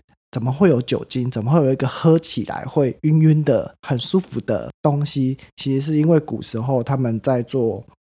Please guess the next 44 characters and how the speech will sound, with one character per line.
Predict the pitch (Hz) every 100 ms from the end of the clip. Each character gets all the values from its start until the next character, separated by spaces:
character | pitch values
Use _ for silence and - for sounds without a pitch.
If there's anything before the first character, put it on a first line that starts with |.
| _ _
那 | 139 127
个 | 117 98 65 -
谷 | - 123
物 | 117 170 135
的 | 117 78 - _ _
储 | - 127
藏 | 104 110 107
的 | 104
时 | 104 92
候， | 110 95 - _ _ _ _
发 | - 180
现， | 185 202 147 - _ _
啊， | -
我 | 190 170 165
怎 | 127
么 | 120
有 | 117 107
一 | 139
些 | - 135 127 131 127 _
稻 | 180 139
谷 | 120 - 104 98
啊， | 107 104 104 120
它 | - 151
放 | - 170
着 | 135
放 | 143 165 139
着 | 113
就 | 156
变 | 156 165 127
成 | 113 110 -
粥 | 120 113 117
状 | 135 98 -
了、 | -
糊 | - - 120 113
状， | - 123 92 -
然 | 127 151
后 | 170 156 -
会 | - 170
产 | 127 113
生 | 156
一 | 151
些 | 151
液 | 135 139 -
体。 | - -